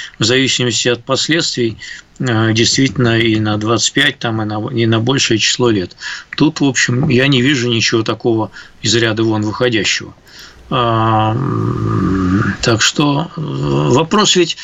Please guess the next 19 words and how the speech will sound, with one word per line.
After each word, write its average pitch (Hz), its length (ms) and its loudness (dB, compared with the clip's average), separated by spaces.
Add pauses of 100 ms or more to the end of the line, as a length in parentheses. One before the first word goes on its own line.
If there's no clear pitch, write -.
(160)
часто 175 420 -2
не 165 200 -2
столько 175 440 -4
в 139 60 -6
формальных 160 720 0
формулировках 151 760 2
закона, 165 480 0
сколько 143 420 -2
в - 80 -6
том, 151 200 0
как - 240 -4
он, 139 140 0
закон 139 340 0
этот, 127 240 -2
применяется. 139 760 0 (1160)
Вот 120 260 4
в - 40 -6
чём 101 220 -2
дело. 92 220 -6